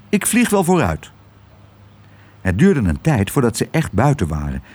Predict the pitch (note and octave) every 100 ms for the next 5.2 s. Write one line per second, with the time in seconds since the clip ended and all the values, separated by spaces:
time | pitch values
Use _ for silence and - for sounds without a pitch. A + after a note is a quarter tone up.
0 | - - D3 D#3+ - D#3+ G3 G3 D3 A#2+
1 | G#2+ F#3+ F#3+ - B2 G#2+ D#3 E3+ F#2+ E2+
2 | C#3+ - - - B2 A2 F3+ - G#3 E3+
3 | C#3+ G#2 F#2+ - D#3+ F3+ E3 D3+ B2 A#2+
4 | A#2 - A2+ G#2+ G#2 G2+ - - - A2+
5 | G2 F2+